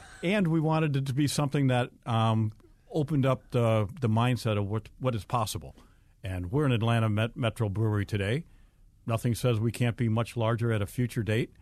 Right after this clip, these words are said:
Um, not that that's our primary goal. We wanna be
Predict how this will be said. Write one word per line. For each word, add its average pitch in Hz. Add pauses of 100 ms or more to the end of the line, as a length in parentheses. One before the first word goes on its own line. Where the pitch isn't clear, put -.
(300)
Um, 98
not 107
that 107 (180)
that's 107
our 95 (240)
primary 113 (120)
goal. 107
We 110
wanna 107
be 98